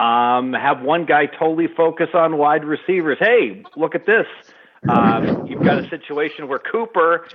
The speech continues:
is much better at home than on the road." So literally every week you could bet that dude to go over when he's home and under for his yardage on the road, things like that.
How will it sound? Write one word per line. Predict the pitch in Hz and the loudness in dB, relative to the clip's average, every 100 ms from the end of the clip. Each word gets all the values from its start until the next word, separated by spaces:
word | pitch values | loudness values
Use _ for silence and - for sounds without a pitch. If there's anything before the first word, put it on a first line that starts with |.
| - | -4
is | 151 123 | -4 -2
much | 135 160 - - | 0 0 0 -4
better | 120 135 156 | -2 0 0
at | 123 | 2
home | 135 160 175 170 143 | 0 0 -2 -8 -4
than | 165 | 0
on | 180 | 0
the | 175 | 0
road." | 160 202 254 120 - - | 2 4 4 0 -4 0
So | 131 135 139 143 - - | 2 4 0 -4 -10 -6
literally | 147 196 165 143 | -2 0 2 2
every | 143 151 | 2 2
week | 156 196 127 | 0 -2 -4
you | |
could | 120 113 | -8 -4
bet | 147 139 | -2 -2
that | 165 143 | 0 0
dude | 147 147 143 127 - _ | 0 0 -2 -6 -20 _
to | - | -4
go | 143 139 143 | 0 4 4
over | 175 156 160 | 4 2 2
when | 143 139 | 2 -2
he's | 131 | -2
home | 143 156 170 | 0 2 0
and | 143 | 0
under | 123 147 160 139 | 0 0 0 -2
for | - 127 | -2 -4
his | 110 | -2
yardage | 123 127 127 - - | 0 0 -2 -6 0
on | 135 127 | 0 0
the | |
road, | 120 147 135 156 | 0 0 0 0
things | 147 123 | -2 -2
like | 117 107 117 | -2 -2 0
that. | 143 107 | 0 0